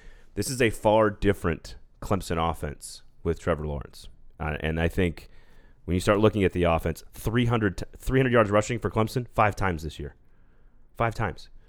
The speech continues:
The teams that played them the toughest were the teams that stopped the run. Texas A and M,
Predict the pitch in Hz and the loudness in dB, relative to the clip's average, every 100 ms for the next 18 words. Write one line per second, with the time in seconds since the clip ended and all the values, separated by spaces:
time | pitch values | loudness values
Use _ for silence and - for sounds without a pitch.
0 | - - 90 - 131 135 120 127 127 123 | -20 -14 -6 0 2 4 4 2 4 2
1 | 117 101 123 - 147 - - - 95 117 | 2 2 2 2 -2 -4 -10 -6 -4 -2
2 | 104 101 - 98 - 95 123 127 120 - | -4 -2 2 2 2 2 4 4 0 -8
3 | - - - 104 95 110 98 101 98 | -18 -8 -2 -2 0 0 2 4 2